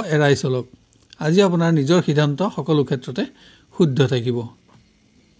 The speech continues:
গৃহত বিভিন্ন দিশত আজি আপোনাৰ অধিক ধন ব্যয়ৰ যোগ। যদিও কোনো উৎসৰ পৰা প্ৰাপ্য ধনৰ আদায় প্ৰাপ্তিত আপোনাৰ অৰ্থ সমস্যা কমিব। অকস্মাত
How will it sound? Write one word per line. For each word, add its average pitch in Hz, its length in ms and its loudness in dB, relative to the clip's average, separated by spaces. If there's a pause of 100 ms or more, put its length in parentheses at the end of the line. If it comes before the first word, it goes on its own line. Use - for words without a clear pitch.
(680)
গৃহত 160 360 2
বিভিন্ন 160 380 2
দিশত 170 280 2
আজি 156 200 4
আপোনাৰ 151 280 2 (120)
অধিক 175 280 2
ধন 151 180 2 (220)
ব্যয়ৰ 151 380 6 (100)
যোগ। 127 160 0 (1300)
যদিও 170 340 6
কোনো 175 240 -2 (140)
উৎসৰ 170 360 2
পৰা 165 140 2 (100)
প্ৰাপ্য 147 220 -4 (120)
ধনৰ 151 220 0 (120)
আদায় 156 280 0
প্ৰাপ্তিত 170 360 0 (440)
আপোনাৰ 156 320 0 (140)
অৰ্থ 147 120 0 (140)
সমস্যা 156 380 0 (640)
কমিব। 147 320 2 (920)
অকস্মাত 220 400 0